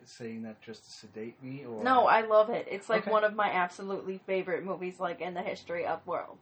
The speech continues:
Speaker 1: Okay, uh, 'cause, uh, some
Speaker 2: Beauty and the Beast is also my favorite movie, but I've seen it so many times that I can replay it that it's not really necessary to rewatch it.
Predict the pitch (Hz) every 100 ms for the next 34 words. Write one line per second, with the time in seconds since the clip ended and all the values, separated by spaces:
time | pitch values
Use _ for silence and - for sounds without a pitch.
0 | - 139 135 117 123 131 120 - - -
1 | - 143 185 - 302 320 381 392 392 294
2 | 302 302 240 220 214 226 220 202 208 196
3 | 190 190 202 202 220 220 208 208 208 254
4 | 247 233 233 226 214 - 214 208 214 190
5 | 185 190 190 185 - 190 190 196 208 208
6 | - 208 196 180 165 - 247 254 285 277
7 | 285 277 269 302 349 339